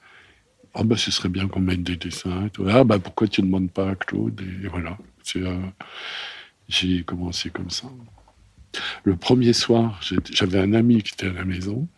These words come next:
Il y a deux dessins qui leur plaisent, mais il faut que je les fasse, euh, au propre. Je suis rentré chez moi, j'y arrivais pas. Il fait, je suis sûr, je me souviens très bien,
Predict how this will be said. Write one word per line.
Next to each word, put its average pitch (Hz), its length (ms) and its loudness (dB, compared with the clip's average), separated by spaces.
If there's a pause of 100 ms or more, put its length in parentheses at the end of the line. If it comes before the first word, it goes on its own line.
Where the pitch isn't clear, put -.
(400)
Il - 40 -8
y - 20 -6
a - 40 -6
deux 110 200 10
dessins 98 340 4
qui 90 180 0
leur 85 200 -6
plaisent, 143 460 4 (120)
mais 80 60 -4
il 82 40 -4
faut 92 120 2
que 95 60 4
je 101 120 0
les 90 160 2
fasse, 113 380 0
euh, 90 180 0
au 92 160 -2
propre. - 460 -6 (560)
Je - 80 -2
suis - 100 0
rentré 95 400 2
chez 92 200 4
moi, 127 300 4 (120)
j'y - 160 2
arrivais 101 320 2
pas. - 320 -8 (880)
Il - 60 2
fait, 95 240 4
je - 40 -4
suis 101 200 4
sûr, 185 140 4
je - 140 -10
me 95 40 -8
souviens - 240 -6
très - 180 2
bien, 170 220 4